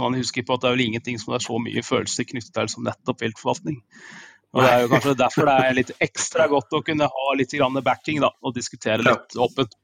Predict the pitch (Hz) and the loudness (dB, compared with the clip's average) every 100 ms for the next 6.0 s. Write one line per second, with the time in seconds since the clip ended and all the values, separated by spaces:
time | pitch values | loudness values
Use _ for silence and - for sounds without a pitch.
0 | - 127 117 120 117 127 120 117 113 113 | -20 -12 -8 -4 0 0 0 -4 -4 -6
1 | 113 113 _ _ _ _ _ _ _ _ | -8 -12 _ _ _ _ _ _ _ _
2 | _ - 165 175 - 170 180 165 185 151 | _ -4 2 2 2 2 2 2 0 -2
3 | 131 120 - 151 - - - - 151 143 | -2 -4 -2 -4 -4 -16 -16 -4 2 2
4 | 139 135 131 135 139 147 156 151 - 139 | 2 0 0 -2 0 4 4 4 2 2
5 | 143 127 131 117 120 131 127 123 120 | 2 2 2 2 0 2 2 4 2